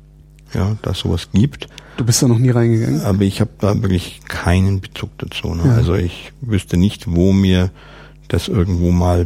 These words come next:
Speaker 1: begegnet wäre. Vielleicht irgendwo mal bei einer Hotelübernachtung irgend so ein Aufbackbrötchen oder sowas, ne? Aber ansonsten bin ich in der glücklichen Lage, äh, äh, nie irgendwo in so ein, in so eine, so eine,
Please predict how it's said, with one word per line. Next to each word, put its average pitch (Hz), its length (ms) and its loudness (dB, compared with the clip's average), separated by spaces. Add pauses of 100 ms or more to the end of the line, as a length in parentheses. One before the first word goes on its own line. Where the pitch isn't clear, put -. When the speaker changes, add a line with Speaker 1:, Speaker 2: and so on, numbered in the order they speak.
Speaker 1:
begegnet 90 800 -2
wäre. 78 460 0
Vielleicht - 400 -2
irgendwo 80 400 0
mal 78 260 2
bei - 180 -6
einer 82 160 -2
Hotelübernachtung 85 1000 0
irgend 92 300 -2
so 95 60 -2
ein - 80 -4
Aufbackbrötchen - 920 -4
oder 95 200 -2
sowas, - 340 -8
ne? 92 120 -2 (680)
Aber 82 180 2
ansonsten 90 640 2
bin 90 140 0
ich 90 120 -2
in 95 120 -2
der 90 100 0
glücklichen 87 420 -2
Lage, 92 440 2 (560)
äh, 87 300 4
äh, - 100 0 (200)
nie 95 480 4 (160)
irgendwo 92 680 2
in 92 220 -4
so 95 140 -6
ein, 95 280 -4 (1040)
in 104 120 -6
so - 160 -8
eine, 92 280 -2
so - 160 -8
eine, 95 140 -4